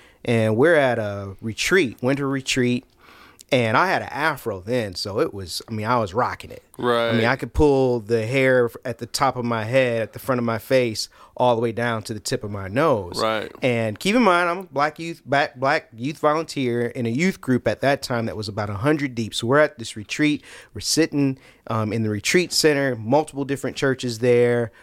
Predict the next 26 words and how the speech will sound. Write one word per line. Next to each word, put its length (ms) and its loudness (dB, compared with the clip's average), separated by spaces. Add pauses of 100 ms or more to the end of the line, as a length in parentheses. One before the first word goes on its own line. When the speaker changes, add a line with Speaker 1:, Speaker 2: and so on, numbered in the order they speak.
(240)
Speaker 1:
And 540 2
there 180 6
was, 160 2
like, 140 2
one 400 2
other 260 4
black 360 -2
person 340 -4
there. 160 -2
I 60 -2
remember 300 2
explicitly, 580 -2
he 180 0
was 160 2
actually 420 -2
a 80 -4
youth 320 2
leader. 340 -2 (520)
And, 440 0
um, 360 -2 (640)
sitting 260 4
at 120 4
the 60 -4
table, 560 2
eating 240 -6
breakfast, 720 -2